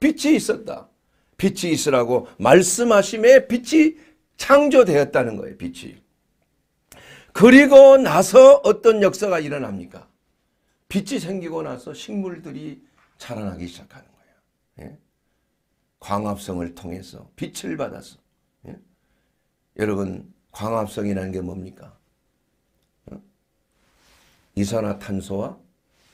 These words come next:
물, 그리고 햇빛 에너지를 받아서 우리가 먹고 살 수 있는 에너지의 공급원인 탄수화물과 우리의 호흡에 가장 필요한 산소가 만들어지는 거 아니에요. 응?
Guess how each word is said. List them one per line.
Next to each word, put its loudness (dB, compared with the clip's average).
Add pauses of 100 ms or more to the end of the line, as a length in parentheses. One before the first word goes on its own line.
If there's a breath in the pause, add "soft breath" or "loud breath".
물, -6 (560)
그리고 2
햇빛 -8
에너지를 -4
받아서 -16 (1200)
우리가 6
먹고 2
살 -4
수 -8
있는 -6
에너지의 0
공급원인 -6 (220 loud breath)
탄수화물과 -2 (440)
우리의 6
호흡에 0
가장 2
필요한 0 (160 loud breath)
산소가 0
만들어지는 -4
거 -8
아니에요. -18 (540)
응? -14